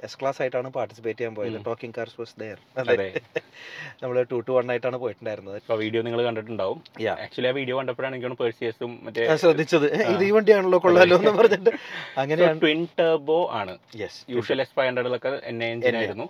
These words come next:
Speaker 1: അതെ.
Speaker 2: ട്വിൻ ടർബോ അധികം വണ്ടി ഇല്ല അല്ലേ?
Speaker 1: ഇല്ല. ലാസ്റ്റ് ആ ബാച്ച്
Speaker 2: ആ, കുറച്ച് വണ്ടി
Speaker 1: ടൂ തൗസൻഡ് ട്വൽവ് തേർട്ടീൻ്റെ കുറച്ച് കാലം
Speaker 2: കുറച്ച്
Speaker 1: മാത്രമേ
Speaker 2: മാത്രമേ
Speaker 1: ആ വണ്ടി
Speaker 2: ഉണ്ടായുള്ളൂ.
Speaker 1: വന്നിട്ടുള്ളൂ.
Speaker 2: So that made it special.
Speaker 1: That is very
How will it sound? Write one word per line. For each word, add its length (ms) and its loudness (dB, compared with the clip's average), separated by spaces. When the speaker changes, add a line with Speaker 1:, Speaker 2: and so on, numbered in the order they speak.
Speaker 1:
അതെ. 160 -6
Speaker 2:
ട്വിൻ 140 -6
ടർബോ 220 0
അധികം 200 -4
വണ്ടി 140 -8
ഇല്ല 200 -6
അല്ലേ? 180 -10
Speaker 1:
ഇല്ല. 260 -6
ലാസ്റ്റ് 460 -4
ആ 20 -4
ബാച്ച് 280 -2
Speaker 2:
ആ, 20 -20
കുറച്ച് 300 -6
വണ്ടി 0 -
Speaker 1:
ടൂ 120 -2
തൗസൻഡ് 180 0
ട്വൽവ് 120 0
തേർട്ടീൻ്റെ 380 -2
കുറച്ച് 280 -4
കാലം 180 2
Speaker 2:
കുറച്ച് 200 0
Speaker 1:
മാത്രമേ 200 0
Speaker 2:
മാത്രമേ 220 0
Speaker 1:
ആ 40 0
വണ്ടി 140 -2
Speaker 2:
ഉണ്ടായുള്ളൂ. 80 0
Speaker 1:
വന്നിട്ടുള്ളൂ. 480 -4
Speaker 2:
So 100 -4
that 440 -10
made 120 -10
it 360 -16
special. 240 -4
Speaker 1:
That 160 -4
is 380 -8
very 180 -2